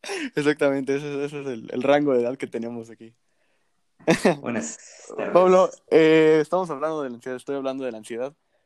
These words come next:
Speaker 1: Eh, quisiera que me hablaras un poco sobre, sobre ti. Eh, ¿tu ansiedad fue diagnosticada?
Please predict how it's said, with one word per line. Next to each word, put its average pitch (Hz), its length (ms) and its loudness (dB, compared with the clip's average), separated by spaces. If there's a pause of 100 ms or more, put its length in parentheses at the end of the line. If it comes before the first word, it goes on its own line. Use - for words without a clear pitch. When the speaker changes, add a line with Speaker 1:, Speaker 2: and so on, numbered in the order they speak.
(180)
Speaker 1:
Eh, 120 320 -6
quisiera 151 320 -2
que 143 120 -6
me 123 60 -8
hablaras 127 340 -4
un 127 120 -16
poco 120 360 -10 (180)
sobre, 107 420 -10 (120)
sobre 110 300 -4
ti. 123 280 -2 (360)
Eh, 117 500 -4 (120)
¿tu 139 80 -2
ansiedad 147 340 2
fue 185 120 -4
diagnosticada? 151 720 -4